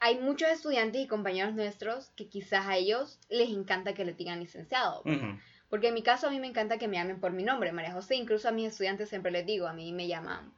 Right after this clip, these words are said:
Speaker 1: por mi nombre,
Speaker 2: No me
Speaker 1: ¿verdad?
Speaker 2: digan licenciada
Speaker 1: Ajá,
Speaker 2: ni
Speaker 1: no me,
Speaker 2: lic.
Speaker 1: no, no, no, díganme María José. Entonces ellos, muchos se sienten cohibidos y dicen, y agradecen esa confianza,
Speaker 2: Exacto.
Speaker 1: una apertura, ¿verdad? Pero ese es un problema que traemos desde la niñez.
Speaker 2: Exacto, y fíjate que, sí, exacto, y,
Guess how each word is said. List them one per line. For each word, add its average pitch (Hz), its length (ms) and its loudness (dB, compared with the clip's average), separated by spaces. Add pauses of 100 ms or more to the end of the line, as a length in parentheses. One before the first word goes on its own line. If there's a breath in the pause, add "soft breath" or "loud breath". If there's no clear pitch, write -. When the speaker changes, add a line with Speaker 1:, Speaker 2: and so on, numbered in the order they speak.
Speaker 1:
por 165 160 -4
mi 170 100 -4
nombre, 214 260 4
Speaker 2:
No 139 60 6
me 151 60 8
Speaker 1:
¿verdad? 160 140 10
Speaker 2:
digan 156 180 8
licenciada 127 460 8
Speaker 1:
Ajá, 160 80 12
Speaker 2:
ni 208 60 8
Speaker 1:
no 214 60 6
me, - 80 8
Speaker 2:
lic. 165 160 8
Speaker 1:
no, 196 280 2
no, 180 100 0
no, 175 100 -2 (100)
díganme 226 380 0
María 196 220 0
José. 220 460 -2
Entonces 202 520 -2
ellos, 226 540 2 (280)
muchos 233 240 -2
se 240 80 -6
sienten 220 320 -2
cohibidos 220 420 0
y 214 60 0
dicen, 202 320 -4 (140)
y 233 140 4
agradecen 202 760 4
esa 226 300 -4
confianza, 214 680 -4 (180 soft breath)
Speaker 2:
Exacto. 123 160 -6
Speaker 1:
una 233 120 4
apertura, 190 640 2
¿verdad? - 240 -10 (380 soft breath)
Pero 233 200 8
ese 262 240 2
es 302 120 -4
un 302 140 -2
problema 285 420 0
que 247 120 -4
traemos 202 500 -4
desde 240 360 0
la 240 140 -4
niñez. 233 440 -4 (260)
Speaker 2:
Exacto, 123 380 -4
y 131 180 2
fíjate 139 420 2
que, 139 220 6
sí, 160 100 0
exacto, 156 380 2
y, 117 160 -6